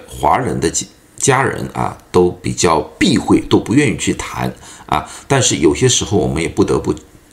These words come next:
说，生命总归会有结束的一个时候啊，所以让患者有尊严的、有准备的，在充满爱的情况之下离开这个人世间，我认为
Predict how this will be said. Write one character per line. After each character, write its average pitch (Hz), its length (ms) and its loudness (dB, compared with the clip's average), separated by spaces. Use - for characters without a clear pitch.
说， - 400 2
生 131 260 0
命 160 240 2
总 80 320 -2
归 113 260 4
会 101 260 0
有 - 200 -2
结 - 260 2
束 - 180 -2
的 - 80 -4
一 58 60 -4
个 65 100 -4
时 - 240 -4
候 - 300 -2
啊， - 140 -2
所 - 240 4
以 - 180 -2
让 110 340 0
患 143 440 0
者 - 280 -2
有 - 320 0
尊 175 380 2
严 78 260 0
的、 - 160 -6
有 92 240 4
准 - 420 -2
备 - 400 2
的， - 200 -6
在 - 260 0
充 202 380 2
满 - 280 0
爱 320 300 2
的 - 120 -4
情 - 280 -2
况 69 180 -4
之 - 160 -6
下 - 260 -2
离 - 180 2
开 - 240 -2
这 - 140 -4
个 - 100 0
人 - 220 -4
世 - 160 -4
间， 82 240 -2
我 78 200 2
认 131 260 2
为 67 200 0